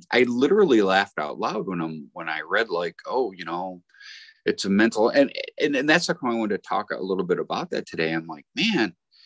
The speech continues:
if, if, if Kiss collecting does, does anything other than make you happy,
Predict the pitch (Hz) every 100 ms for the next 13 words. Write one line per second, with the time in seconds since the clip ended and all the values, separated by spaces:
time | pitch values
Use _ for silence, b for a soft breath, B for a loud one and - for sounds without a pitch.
0 | b b - - - 120 131 - - 247
1 | - - 185 170 - 123 98 82 - _
2 | 101 90 - 104 131 117 - 62 71 87
3 | 90 87 82 82 - 73 - 80 98 -
4 | 65